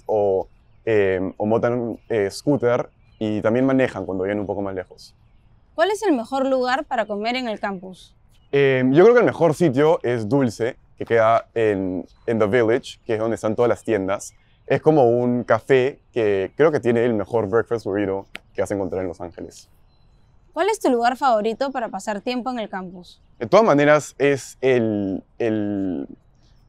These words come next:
Speaker 1: el cuatro, el cuarto piso en el School of Cinematic Arts. Es como un balcón que solamente está disponible para profesores y personas que conocen dónde está.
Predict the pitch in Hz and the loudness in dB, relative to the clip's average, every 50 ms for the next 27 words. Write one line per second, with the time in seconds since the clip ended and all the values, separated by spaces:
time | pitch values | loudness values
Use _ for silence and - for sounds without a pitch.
0 | _ _ _ _ _ _ _ _ 127 123 - - 151 147 - - 147 151 147 - | _ _ _ _ _ _ _ _ -4 -4 0 4 4 4 4 6 4 4 4 4
1 | 143 135 - 160 156 151 135 - 131 160 147 - - 135 131 127 - _ - - | 2 2 4 4 4 4 4 2 2 0 -2 0 0 -2 -2 -2 -6 _ -8 -6
2 | 120 117 110 104 104 101 98 95 76 - - 104 - - 135 143 135 - 139 104 | -4 -2 -2 -2 -2 -4 -4 -6 -6 -8 -8 -10 -6 0 0 0 2 2 0 -2
3 | 104 104 110 107 110 104 117 151 - - - - - - 120 - 151 147 139 131 | 0 0 2 2 2 2 2 0 -2 -10 -18 -10 -10 -8 -2 0 0 0 2 2
4 | 131 131 127 113 - 131 117 113 135 151 - _ - _ _ _ _ - 113 - | 2 2 2 2 2 2 2 2 0 -4 -8 _ -20 _ _ _ _ -6 -2 0
5 | 139 131 135 131 135 131 - 135 131 - - 131 123 120 120 - - 113 117 - | 2 4 4 4 4 4 2 2 0 0 2 2 4 4 2 2 -2 -6 -6 -4
6 | 107 107 117 117 113 113 123 - 123 117 - - - - 92 - 127 120 113 120 | -2 -2 0 0 2 0 2 2 2 0 0 -2 -8 -14 -6 0 0 2 2 0
7 | 120 - - 98 - 95 - - 107 113 113 - - 95 98 104 101 - 107 107 | -2 -4 -8 -10 -10 -10 -6 -4 -4 -6 -6 -6 -8 -4 -4 -4 -4 -4 -4 -4
8 | 104 104 101 - - 104 98 - - - | -2 -4 -6 -6 -4 -4 -4 -4 -6 -8